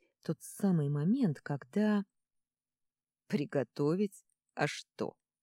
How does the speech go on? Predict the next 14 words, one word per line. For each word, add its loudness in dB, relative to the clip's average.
все -2
содержанки -2
готовы -2
варить -2
своим -2
клиентам -4
борщи?" -4
Криво 0
улыбнулся -4
Родион. -10
И 2
эта -4
его 0
усмешка, -4